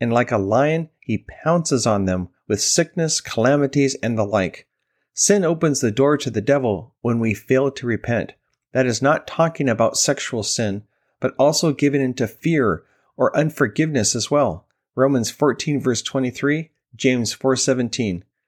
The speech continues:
We can open the door through the simple admission of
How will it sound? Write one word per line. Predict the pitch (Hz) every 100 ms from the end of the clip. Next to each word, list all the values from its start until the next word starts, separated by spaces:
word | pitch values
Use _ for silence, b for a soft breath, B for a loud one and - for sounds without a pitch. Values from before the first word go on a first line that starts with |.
| _ _
We | - 143
can | 139 -
open | 151 180 196
the | 147
door | 120 151 160
through | 156 160
the | 151 147
simple | - 175 165 156 -
admission | 139 147 160 - 160
of | 139